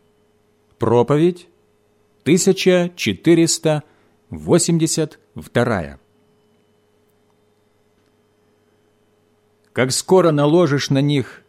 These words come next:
тесло твоё, то осквернишь их».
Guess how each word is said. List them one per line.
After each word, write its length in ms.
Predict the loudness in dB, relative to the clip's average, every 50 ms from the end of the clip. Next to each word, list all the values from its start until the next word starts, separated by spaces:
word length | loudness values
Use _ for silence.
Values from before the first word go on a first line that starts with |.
| _ _ _ _
тесло 400 | -4 -4 -2 -2 0 2 2 2
твоё, 420 | 2 0 -2 -2 -2 -4 -6 -12 -16 _ _ _ _ _ _ _ _ _ _ _ -2
то 240 | 0 0 0 0 -2
осквернишь 760 | -6 -6 -6 -6 -4 0 0 2 2 2 2 2 0 -2 -6 -10
их». 340 | -12 -14 -14 -14 -16 -20 -20